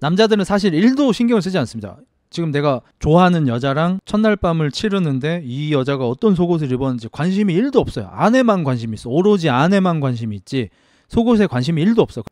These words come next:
그렇지만 여자들이 초야를 치를 때 속옷을 이게 맞추는 거, 그런 거에, 승부 속옷을 입는 거에 신경을 쓰는 걸 우리가 아니까 여자분이 속옷 가게에 와서 속옷을 사가시는 건 이해해. 근데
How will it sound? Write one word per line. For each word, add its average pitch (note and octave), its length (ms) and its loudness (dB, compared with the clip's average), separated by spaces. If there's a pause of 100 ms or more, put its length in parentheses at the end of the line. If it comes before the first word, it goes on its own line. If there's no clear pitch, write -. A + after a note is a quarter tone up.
(100)
그렇지만 A3 540 6
여자들이 E3 580 4
초야를 A3 420 6
치를 G3+ 280 2
때 F3+ 180 0
속옷을 F3+ 440 0
이게 B2 100 -4
맞추는 C#3+ 640 -2
거, A#2 100 -4
그런 D3 260 -2
거에, A#2+ 380 -2
승부 G#3+ 340 2
속옷을 F3+ 380 4
입는 B2+ 300 2
거에 G#2 300 -2 (180)
신경을 G#3+ 340 0
쓰는 G3+ 240 -4
걸 D#3+ 120 -4
우리가 A#2+ 360 -6
아니까 D#3 520 -4
여자분이 G#3+ 800 2
속옷 G3+ 240 -2
가게에 D#3 260 2
와서 G#2+ 380 -4 (200)
속옷을 D#3+ 600 2
사가시는 E3 440 0
건 C#3 140 -2
이해해. B2 380 -2 (240)
근데 A3 100 0